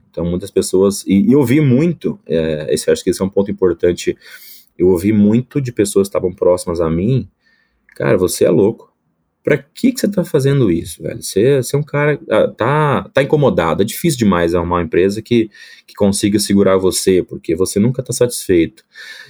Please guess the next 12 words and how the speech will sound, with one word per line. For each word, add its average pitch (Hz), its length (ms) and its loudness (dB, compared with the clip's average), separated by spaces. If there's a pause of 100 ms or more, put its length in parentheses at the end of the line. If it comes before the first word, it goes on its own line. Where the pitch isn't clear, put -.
(140)
E, 110 80 2
na 127 120 2
verdade, 101 800 0
é, 76 460 0 (180)
o - 40 -20
que 123 80 -2
que 131 80 -2
aquelas 131 180 2
pessoas 104 400 -2
tinham 104 200 0
em 101 40 4
mente? 78 460 -4